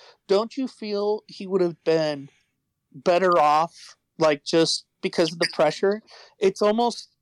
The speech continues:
if he would have gone eleven and one, it would have been like, "Oh, well, geesh, we shouldn't have,"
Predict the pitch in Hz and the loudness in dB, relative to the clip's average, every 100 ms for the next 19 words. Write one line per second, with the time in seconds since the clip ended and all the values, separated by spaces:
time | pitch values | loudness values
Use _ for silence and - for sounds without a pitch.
0 | - 202 - 233 233 214 208 196 190 190 | -2 -2 -2 -6 -6 -4 -4 -2 -4 -4
1 | 190 160 160 190 190 143 147 143 147 147 | -8 -12 -4 -2 -2 -6 -6 -4 -4 -4
2 | 131 160 165 - 147 139 139 143 _ _ | -4 -2 -2 -2 -4 -2 -2 -6 _ _
3 | _ _ _ _ _ - - - 175 226 | _ _ _ _ _ -20 -20 -6 0 0
4 | - 170 156 185 180 180 | -2 -6 -4 -4 -2 -4